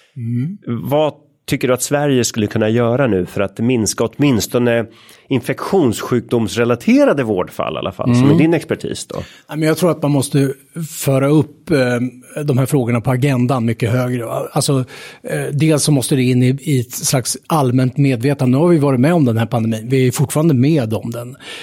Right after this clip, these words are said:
Speaker 1: Och vi vet att det kommer nya pandemier. Det är inte frågan om, utan när de kommer.
Speaker 2: Det tror
Speaker 1: Så
Speaker 2: jag faktiskt folk har förstått ändå.
Speaker 1: Det har folk förstått. Och bara en sån sak som att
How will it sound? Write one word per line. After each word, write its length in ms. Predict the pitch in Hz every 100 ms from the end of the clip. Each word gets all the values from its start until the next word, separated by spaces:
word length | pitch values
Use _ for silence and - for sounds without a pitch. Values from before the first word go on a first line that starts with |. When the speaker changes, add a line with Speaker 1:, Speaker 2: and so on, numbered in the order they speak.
| -
Speaker 1:
Och 200 | - 131
vi 40 |
vet 360 | 107 165 160 156
att 80 |
det 60 | 139
kommer 240 | - 120 117
nya 260 | 117 104
pandemier. 460 | 107 123 110 117 117
Det 60 | 139
är 20 |
inte 120 | 131
frågan 340 | - 104 107 -
om, 260 | 165 175
utan 240 | 120 110 101
när 240 | 107 120
de 140 | 117 117
kommer. 380 | 120 123 131 127 - 98
Speaker 2:
Det 60 | 180
tror 80 | 190
Speaker 1:
Så 100 | 170
Speaker 2:
jag 80 |
faktiskt 200 | 117 98
folk 160 | 113 95
har 80 | 90
förstått 340 | - 85 -
ändå. 180 | 95 120
Speaker 1:
Det 80 | 190
har 200 | 196 202
folk 280 | 165 143 143
förstått. 400 | 131 110 - 151 -
Och 260 | 165 151 147 - - - - 147
bara 200 | 156 151
en 80 |
sån 200 | - 156
sak 220 | 139 131 -
som 120 | 131
att 160 | 127